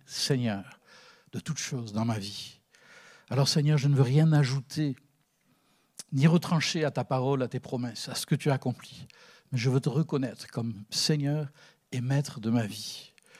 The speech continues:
Je veux te confesser, je veux te servir comme tu en es digne et comme il se doit. Je te le demande, Seigneur. Je te le demande. Je ne sais pas aujourd'hui ce qui peut être, euh,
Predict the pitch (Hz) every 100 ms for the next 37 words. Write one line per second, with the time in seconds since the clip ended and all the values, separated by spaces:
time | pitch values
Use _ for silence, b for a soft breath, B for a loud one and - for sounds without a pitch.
0 | B B - 120 131 135 - 143 160 143
1 | - 151 135 120 127 127 - 156 139 151
2 | 147 - B B B _ 151 143 - 139
3 | 131 113 120 139 127 104 92 - - 127
4 | 131 131 113 - 107 98 98 - _ b
5 | b b b b - - 120 123 117 123
6 | 113 98 - 120 104 - - _ _ _
7 | _ _ _ _ _ _ _ _ _ _
8 | - 107 113 117 107 107 107 95 90 _
9 | _ _ _ - 208 254 240 196 135 139
10 | 156 139 - 123 139 131 - 131